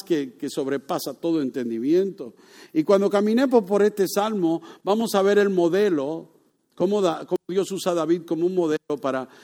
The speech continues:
manejar esas emociones y ver en qué podemos confiar y dónde podemos encontrar el gozo y la paz que solo viene de Él cuando estamos en medio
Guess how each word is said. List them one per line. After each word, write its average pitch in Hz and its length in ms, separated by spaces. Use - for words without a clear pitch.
manejar 165 680
esas 175 320
emociones 139 640
y 135 60
ver 170 180
en 156 180
qué 170 160
podemos 156 360
confiar 151 440
y 160 100
dónde 180 320
podemos 156 380
encontrar 135 500
el 123 140
gozo 170 260
y 156 40
la 131 100
paz 185 340
que 120 140
solo 139 260
viene 135 240
de 123 220
Él 196 140
cuando 123 220
estamos 160 480
en 113 120
medio 127 380